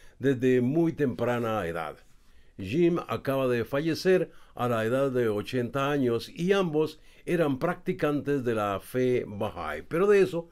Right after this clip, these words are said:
quiero hablarles después. Jim Seals se estableció en Costa Rica a principios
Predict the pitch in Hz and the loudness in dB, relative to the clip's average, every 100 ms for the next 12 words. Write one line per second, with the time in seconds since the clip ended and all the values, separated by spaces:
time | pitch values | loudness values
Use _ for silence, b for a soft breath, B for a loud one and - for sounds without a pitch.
0 | b b b 202 180 143 147 143 127 104 | b b b 4 4 4 2 2 0 0
1 | - 90 - - - 104 92 214 254 - | -8 -12 -12 -16 -18 -12 0 4 4 2
2 | 208 180 135 139 - - - - 170 160 | 4 6 6 4 -6 -16 -18 -4 0 0
3 | - 143 127 123 180 175 127 113 175 151 | 2 0 0 -2 2 2 2 0 -2 0
4 | 143 185 180 143 113 127 127 170 120 139 | 0 0 0 -2 0 -4 -4 -4 -2 -2